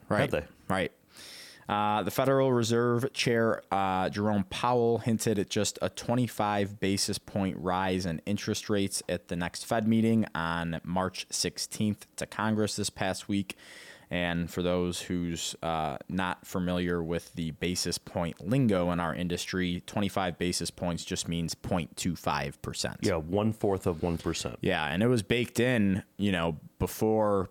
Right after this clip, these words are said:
Speaker 1: you know, Russia invaded Ukraine, it was baked in that it was gonna be a half a point, uh, half, half, point five percent raise in interest rates. So,
Speaker 2: Correct.
Speaker 1: um, you know, the Fed adjusting based on what is going on around the world.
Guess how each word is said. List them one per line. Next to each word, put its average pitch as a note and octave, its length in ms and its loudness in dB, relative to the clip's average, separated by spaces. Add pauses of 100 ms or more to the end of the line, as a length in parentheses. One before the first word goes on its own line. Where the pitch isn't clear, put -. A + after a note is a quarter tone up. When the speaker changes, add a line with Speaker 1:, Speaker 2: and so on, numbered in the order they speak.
Speaker 1:
you F#2+ 100 0
know, E2+ 140 0
Russia F#2+ 500 0
invaded E2+ 460 0
Ukraine, F#2 720 0
it E2+ 140 2
was E2+ 200 0 (340)
baked F#2+ 300 0
in F#2+ 220 2
that F2+ 100 2
it F2+ 60 2
was E2+ 180 -2
gonna D#2+ 220 -2
be E2 160 -2
a C#2 60 0
half F2 300 -4
a D#2 40 -8
point, D2 400 -6 (360)
uh, C#2 200 -2
half, F2+ 240 -2 (120)
half, - 220 -6 (220)
point E2+ 200 -2
five F2 280 -2
percent D2+ 400 -2
raise D2 400 -2
in C#2 120 -6
interest B1 340 -8
rates. A#1 260 -4
So, B1 320 -2
Speaker 2:
Correct. - 580 -2
Speaker 1:
um, C#2+ 560 -2
you E2 60 -4
know, D#2 80 -4
the - 80 -6
Fed F2 360 -2
adjusting D#2+ 680 -2
based D#2 320 -4
on D#2 240 -2
what D#2+ 160 -2
is D#2 140 -6
going D2+ 320 -2
on D2 400 -4
around D2 260 -6
the C#2+ 80 -8
world. B1+ 380 -10